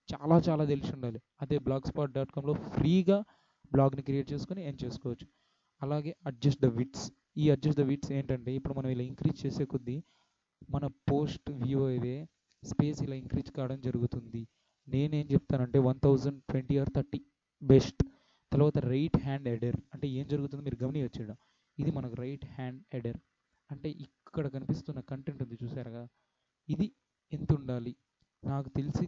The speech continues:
three ten to three thirty మధ్యలో ఉంటే చాలా మంచిది. నేను త్రీ ట్వంటీ పెడతాను. ఇలా మనకి ఇక్కడ view చేయడం జరుగుతుంది. Next లేఅవుట్,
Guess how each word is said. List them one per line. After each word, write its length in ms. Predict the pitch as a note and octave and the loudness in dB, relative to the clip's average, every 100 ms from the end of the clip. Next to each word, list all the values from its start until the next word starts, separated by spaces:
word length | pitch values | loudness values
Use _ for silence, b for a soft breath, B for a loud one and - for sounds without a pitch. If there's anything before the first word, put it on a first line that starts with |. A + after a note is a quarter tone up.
| _ | _
three 180 | - D3+ E3 - | -2 0 0 -2
ten 200 | C#3+ C#3+ | -4 -2
to 140 | D#3 F#3 - - | -2 -2 -4 -2
three 160 | D#3 D#3+ | -2 0
thirty 340 | - C3 - C3+ C#3 | -4 -6 -8 -12 -12
మధ్యలో 400 | B2+ A#2+ D3+ D3 | -14 -8 -8 -8
ఉంటే 240 | C#3 - - _ - | -10 -12 -14 _ 4
చాలా 240 | D#3 D3 | 8 8
మంచిది. 300 | B2+ A#2 A#2+ | 4 -2 -4
నేను 160 | C3 C#3+ | -6 -8
త్రీ 140 | C#3+ C#3+ | -8 -10
ట్వంటీ 340 | C#3+ C3+ - - _ | -16 -8 -4 -4 _
పెడతాను. 460 | - C3+ C#3 A#2 C#3+ B3 _ _ _ _ _ _ _ _ - | 0 0 -2 -6 -4 -6 _ _ _ _ _ _ _ _ -4
ఇలా 180 | D#3+ F3+ G3 | 2 2 2
మనకి 280 | E3+ D#3 - | -2 -6 -6
ఇక్కడ 200 | - C#3+ | -2 0
view 180 | B2+ C3+ | 0 -2
చేయడం 300 | C3 B2 A#2 | -4 -6 -8
జరుగుతుంది. 540 | A#2 A#2 B2 B2 E3+ A#3 _ _ _ - | -6 -4 -4 -4 -4 -6 _ _ _ -8
Next 320 | D#3 - - C#3 B2 | -6 -2 0 2 6
లేఅవుట్, 460 | D3 D#3 B2+ - | 8 8 6 0